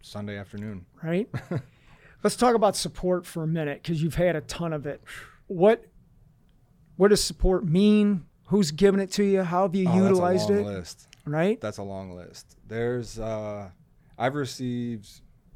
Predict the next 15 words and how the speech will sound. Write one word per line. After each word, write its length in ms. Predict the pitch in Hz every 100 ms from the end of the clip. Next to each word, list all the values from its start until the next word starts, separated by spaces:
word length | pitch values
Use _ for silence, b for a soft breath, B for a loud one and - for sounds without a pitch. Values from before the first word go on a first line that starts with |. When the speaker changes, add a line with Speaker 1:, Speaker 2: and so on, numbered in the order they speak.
| -
Speaker 1:
probably, 420 | 131 135 127 117 - _ _ _ _ -
I 60 | 147
don't 60 |
wanna 100 | 175
say 140 | 147 135
too 220 | - 147
much 260 | 135 120 -
support, 400 | 113 - 123 110
but 120 | 107
people 240 | 147 143 127
have 100 | 117
been 140 | 113
in 80 | 113
my 140 | 107
corner, 640 | - 107 104 101 95 98